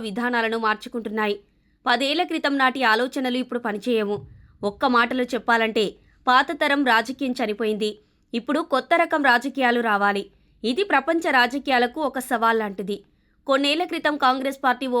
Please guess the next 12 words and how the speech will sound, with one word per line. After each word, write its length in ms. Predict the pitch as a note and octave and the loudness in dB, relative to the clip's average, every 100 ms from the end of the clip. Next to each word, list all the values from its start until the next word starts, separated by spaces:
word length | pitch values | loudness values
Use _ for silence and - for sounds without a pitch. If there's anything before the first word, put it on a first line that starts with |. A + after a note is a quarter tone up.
| A3+ | 2
వలయంలో 380 | A3+ B3+ B3+ B3 | 2 0 0 -2
చిక్కుకొని 400 | B3 - A#3+ A#3+ A#3 | -4 -10 -4 -2 0
ఒంటరైంది. 520 | G#3 A3+ A3 G#3 G3+ G3+ - _ _ - | -2 -2 -2 -2 -2 -6 -10 _ _ -4
ప్రతిపక్షాలను 720 | B3+ E4 E4+ E4 D#4 C#4 C#4 B3+ | -2 0 -2 0 0 0 0 2
నిర్వీర్యం 420 | A#3+ C4+ D4 C#4+ C#4+ | 2 0 0 0 0
చేయాలనే 340 | B3 A#3 A#3+ A3 | 2 2 2 2
ఆలోచనలో 480 | G#3+ B3 C4 A#3+ A#3 G#3+ | 2 0 -2 0 -2 -2
భాగంగా 400 | G#3 A3+ A#3+ A#3+ E3+ _ _ _ - | -2 0 2 2 2 _ _ _ 0
మా 100 | B3 | 4
అవకాశాలన్నింటినీ 920 | A#3+ C4+ E4 D#4+ C#4 B3+ C4 C4 C4 B3+ A3 | 4 2 0 0 0 0 0 -2 0 0 0
నిర్వీర్యం 420 | A3 C4 B3+ A#3+ A#3+ | 0 0 0 0 0
చేశారు. 400 | G#3+ A#3 G#3 | -4 -2 -2